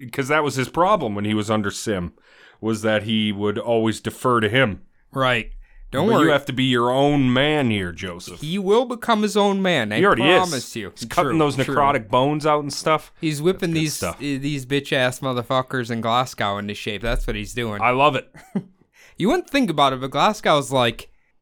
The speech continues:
Speaker 2: his stomping grounds were like, "This shit is really gonna pop off," so.
Speaker 1: Well, it's a dirty, dirty place, so it's a good,
Speaker 2: <laughs> Well,
Speaker 1: good
Speaker 2: now,
Speaker 1: spot to start.
Speaker 2: I've never been there. I, I've
Speaker 1: Me
Speaker 2: heard
Speaker 1: neither.
Speaker 2: of it from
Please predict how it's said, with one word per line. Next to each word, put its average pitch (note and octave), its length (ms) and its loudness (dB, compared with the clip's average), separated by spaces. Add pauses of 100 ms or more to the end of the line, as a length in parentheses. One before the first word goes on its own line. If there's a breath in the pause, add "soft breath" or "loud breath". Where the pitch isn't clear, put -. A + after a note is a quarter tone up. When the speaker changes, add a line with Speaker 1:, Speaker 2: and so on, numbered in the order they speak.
(160)
Speaker 2:
his E3 320 0
stomping C#3+ 500 0
grounds A2 400 -2
were A2+ 120 -4
like, G#2+ 260 -4
"This C#3 140 0
shit C3+ 200 -2
is A2+ 160 -4
really A#2 220 0
gonna A2 160 -2
pop G#2 380 -2
off," G2+ 320 -2
so. G2+ 380 -4
Speaker 1:
Well, A#2 100 -6
it's G#2+ 120 -10
a G#2 60 -6
dirty, A#2 460 0
dirty A#2+ 320 0
place, A#2 420 2
so A3 220 0
it's G3 120 0
a B2 40 -6
good, A#2+ 200 -2
Speaker 2:
<laughs> - 0 -
Well, D#3 160 2
Speaker 1:
good D3+ 100 -4
Speaker 2:
now, E3+ 100 2
Speaker 1:
spot C#3 340 4
to A2 80 -8
start. A2+ 480 0
Speaker 2:
I've C3+ 140 -4
never F3 240 4
been D#3 260 2
there. B2+ 140 0
I, B2+ 280 0
I've C3 200 -2
Speaker 1:
Me A#2+ 80 2
Speaker 2:
heard F3+ 220 4
Speaker 1:
neither. D#3+ 60 2
Speaker 2:
of C#3+ 100 -4
it C#3 220 -2
from A#2 440 -2